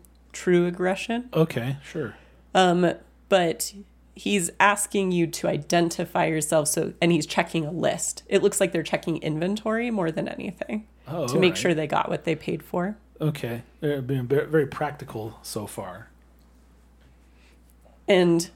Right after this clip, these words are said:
Speaker 1: so he is, like, very close to you, and, like, a little bit of spittle hits your face as you snap back. And he says, "Identify."
Speaker 2: Hmm.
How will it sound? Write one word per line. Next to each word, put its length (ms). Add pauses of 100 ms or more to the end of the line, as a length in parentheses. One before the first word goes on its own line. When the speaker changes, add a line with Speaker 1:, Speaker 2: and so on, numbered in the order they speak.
Speaker 1:
so 480 (1160)
he 400 (240)
is, 120
like, 220
very 160
close 340
to 60
you, 280 (200)
and, 200
like, 200
a 40
little 220
bit 120
of 80
spittle 460
hits 280
your 100
face 340
as 100
you 80
snap 400
back. 300
And 420
he 60
says, 280
"Identify." 960 (1200)
Speaker 2:
Hmm. 160